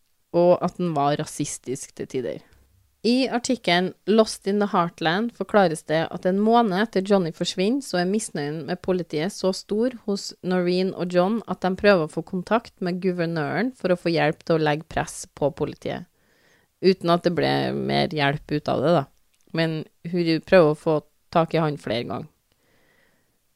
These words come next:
Og derfor blir Noreen og John til slutt å kontakte privatetterforskere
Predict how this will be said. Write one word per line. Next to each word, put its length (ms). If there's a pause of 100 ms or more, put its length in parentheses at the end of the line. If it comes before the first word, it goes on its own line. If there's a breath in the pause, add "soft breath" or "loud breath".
(140)
Og 100
derfor 560
blir 580 (360)
Noreen 560
og 180
John 380 (140)
til 160
slutt 640 (420)
å 240
kontakte 580
privatetterforskere 1200